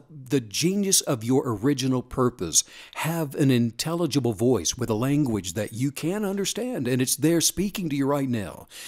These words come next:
It's directing us to health and prosperity and freedom, peace, joy, and happiness.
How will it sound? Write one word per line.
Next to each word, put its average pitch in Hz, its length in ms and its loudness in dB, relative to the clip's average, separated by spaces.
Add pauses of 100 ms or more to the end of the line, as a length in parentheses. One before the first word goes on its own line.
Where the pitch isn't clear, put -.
(160)
It's 156 180 6
directing 165 540 2
us 170 180 2
to 170 240 2 (280)
health 180 480 0
and 131 120 -2
prosperity 180 720 0
and 156 120 -4
freedom, 180 520 -4
peace, 196 460 0
joy, 165 540 2
and 135 120 -2
happiness. 165 560 2